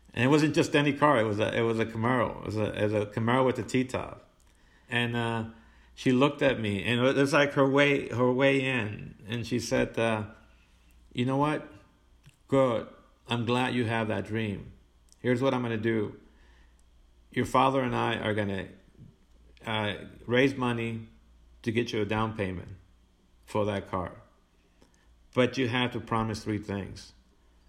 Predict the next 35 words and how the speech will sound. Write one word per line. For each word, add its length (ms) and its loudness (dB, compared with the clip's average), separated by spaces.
One, 560 0
you 200 0
have 140 0
to 80 -6
leave 360 0
California. 560 -2
Because 240 2
in 100 -2
California, 640 0
all 180 2
we 140 0
saw 320 0
were, 300 -2
you 120 -4
know, 120 -4
Hispanics 720 -2
were 200 0
out 200 0
in 80 -4
the 80 -4
fields. 600 -4
I 40 -4
mean, 200 -2
that 120 0
was 180 -2
it. 300 -4
I, 180 0
I, 120 -2
I 40 2
didn't 400 0
know 140 -2
Hispanics 400 -4
could 100 -10
do 140 -4
anything 520 -8